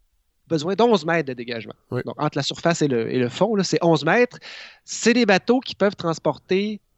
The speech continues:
Speaker 1: quatre cent quarante conteneurs de vingt pieds. C'est les plus gros qui peuvent aller à Montréal. C'est quand même beaucoup.
Speaker 2: Oui.
Speaker 1: Le nouveau projet Laurentia, Fred, pourrait offrir une profondeur maximale de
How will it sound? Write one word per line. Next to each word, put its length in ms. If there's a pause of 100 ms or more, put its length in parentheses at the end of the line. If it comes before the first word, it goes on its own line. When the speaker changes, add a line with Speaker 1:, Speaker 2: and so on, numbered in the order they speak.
(320)
Speaker 1:
quatre 200
cent 120
quarante 600
conteneurs 500
de 80
vingt 260
pieds. 140
C'est 120
les 120
plus 220
gros 360
qui 100
peuvent 180
aller 120
à 60
Montréal. 260
C'est 120
quand 100
même 160
beaucoup. 400
Speaker 2:
Oui. 120 (460)
Speaker 1:
Le 80
nouveau 180
projet 300
Laurentia, 480
Fred, 220
pourrait 180
offrir 240
une 80
profondeur 440
maximale 600
de 200